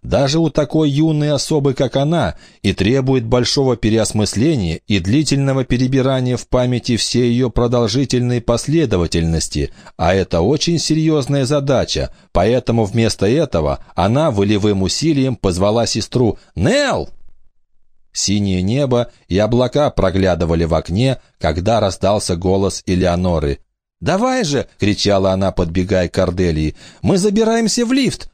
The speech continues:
Быстрее!» Корделия увидела, как Уилл вынес из комнаты Брэндона,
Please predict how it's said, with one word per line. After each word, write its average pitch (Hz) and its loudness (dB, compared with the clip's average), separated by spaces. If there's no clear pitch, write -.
Быстрее!» 202 0
Корделия 139 2
увидела, 135 0
как 104 -4
Уилл 117 2
вынес 135 0
из 120 0
комнаты 110 0
Брэндона, 101 0